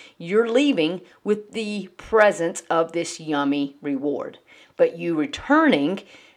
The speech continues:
means that this precious, yummy reward is gone. To make this powerful, you need to not give that to them when you are home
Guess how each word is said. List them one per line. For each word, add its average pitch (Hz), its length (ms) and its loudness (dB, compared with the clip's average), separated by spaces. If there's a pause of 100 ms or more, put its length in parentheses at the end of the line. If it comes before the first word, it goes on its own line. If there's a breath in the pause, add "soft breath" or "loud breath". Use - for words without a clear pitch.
(160)
means 180 240 -2
that 170 160 0
this 160 160 0
precious, 143 600 0
yummy 147 400 0
reward 127 540 -2
is 143 160 -10
gone. 113 400 -4 (420 soft breath)
To 196 120 -6
make 185 340 0
this 196 200 -2
powerful, 175 480 4
you 156 120 -6
need 160 180 -6
to 139 60 -10
not 151 400 -2
give 214 220 4
that 151 260 2
to 226 160 -8
them 143 360 -2 (220 loud breath)
when 170 300 -2
you 156 300 -8
are 147 180 0
home 127 440 -4